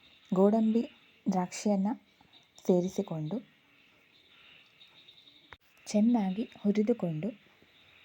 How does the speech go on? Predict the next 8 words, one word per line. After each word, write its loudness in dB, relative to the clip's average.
ತಣಿಯಲು 6
ಬಿಡಬೇಕು. 0
ತಣಿದ 6
ನಂತರ 2
ಈ 4
ಮಿಶ್ರಣವನ್ನು 0
ಲಡ್ಡಿನ 4
ಆಕಾರಕ್ಕೆ -6